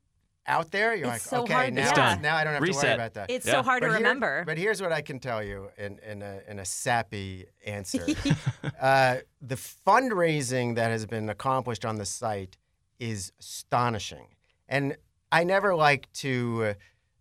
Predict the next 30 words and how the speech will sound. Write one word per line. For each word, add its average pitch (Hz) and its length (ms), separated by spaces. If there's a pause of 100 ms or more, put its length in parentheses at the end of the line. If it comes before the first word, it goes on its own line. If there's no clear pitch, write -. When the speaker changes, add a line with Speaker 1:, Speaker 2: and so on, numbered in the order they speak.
(180)
Speaker 1:
uh, 107 340 (520)
boast 151 320
about 127 300
that 127 160
on 120 140
the 101 60
site 127 380
because 107 220
it 104 80
just - 360
seems, 113 640
Speaker 3:
Mm-hmm. 110 360
Speaker 1:
you 113 60
know, 98 220 (120)
what's, 120 400
what's 143 180
the 131 80
point? 107 340
You're 101 100
just 107 240 (220)
patting 107 220
yourself 104 320
on 98 120
the 92 80
back. 95 300 (500)
But 135 320
I'll 143 140
tell 208 220
it 175 140
here 123 600